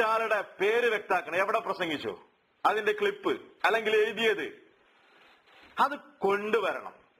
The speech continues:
സംഘടനക്ക് മൈലേജ് കിട്ടാൻ വേണ്ടിയിട്ട് ഈ രൂപത്തിലുള്ള ആരോപണങ്ങളോ? ഷെയ്ഖ് മുഖബിൽ,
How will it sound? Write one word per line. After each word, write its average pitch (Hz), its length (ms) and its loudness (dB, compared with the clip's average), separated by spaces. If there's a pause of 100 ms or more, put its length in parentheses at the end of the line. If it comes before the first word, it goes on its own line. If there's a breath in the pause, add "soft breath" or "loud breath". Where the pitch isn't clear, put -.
(140)
സംഘടനക്ക് 226 840 0
മൈലേജ് 180 540 0
കിട്ടാൻ 175 320 0
വേണ്ടിയിട്ട് 165 360 0
ഈ 156 140 -2
രൂപത്തിലുള്ള 151 680 0
ആരോപണങ്ങളോ? 135 680 0 (1900)
ഷെയ്ഖ് 185 440 0
മുഖബിൽ, 196 460 -2